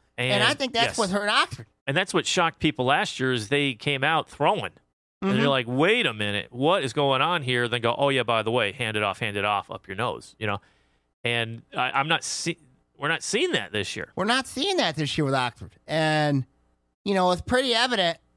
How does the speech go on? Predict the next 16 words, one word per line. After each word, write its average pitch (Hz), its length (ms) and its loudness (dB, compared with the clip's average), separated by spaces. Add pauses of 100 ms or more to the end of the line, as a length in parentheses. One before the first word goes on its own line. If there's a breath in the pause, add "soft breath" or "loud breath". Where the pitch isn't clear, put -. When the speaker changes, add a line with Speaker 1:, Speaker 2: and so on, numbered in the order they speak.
(540)
Speaker 1:
you 190 120 2
know, 170 120 4
yes, 240 280 0
Oxford's 196 380 -2
played 185 180 0
a 156 40 0
tough 156 280 0
schedule. 131 280 -6
They - 60 -12
played 113 160 0
Speaker 2:
Yes, 131 260 4
Speaker 1:
Romeo. 170 580 2
Speaker 2:
absolutely. 113 580 -2
Speaker 1:
They - 20 -8
played, 143 320 0
um, 127 360 0